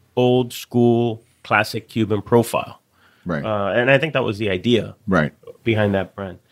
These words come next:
Speaker 2: And then by starting off, you're not gonna get scared off by the size of the Corona, which you're not, because when I give cigars to, like, first timers, they're like, "Oh my God, I can't smoke that. It's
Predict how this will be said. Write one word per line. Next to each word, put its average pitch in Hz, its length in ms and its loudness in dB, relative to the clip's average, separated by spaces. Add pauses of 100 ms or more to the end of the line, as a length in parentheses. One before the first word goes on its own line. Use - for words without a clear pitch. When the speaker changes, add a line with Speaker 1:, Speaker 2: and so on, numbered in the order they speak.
(160)
Speaker 2:
And 123 120 -2
then 135 120 2
by 117 100 4
starting 120 400 2
off, 101 540 -6
you're 135 120 2
not 165 120 4
gonna 143 160 0
get 113 160 -4
scared 107 440 2
off 90 320 0
by 85 300 -2
the 90 120 -10
size 107 600 2
of 101 80 -6
the 107 80 -6
Corona, 107 440 2
which 98 220 -4
you're 101 80 -2
not, 101 200 0
because 95 260 -4
when 101 300 -2
I 123 100 4
give 107 380 -2
cigars 101 540 0
to, 98 100 -4
like, 90 140 -2
first - 280 2
timers, 90 380 -2
they're 95 120 0
like, 87 160 -2
"Oh 113 160 4
my 92 200 0
God, 95 260 -2
I 104 80 -2
can't 107 240 -2
smoke 98 360 0
that. 92 140 0
It's 90 220 -4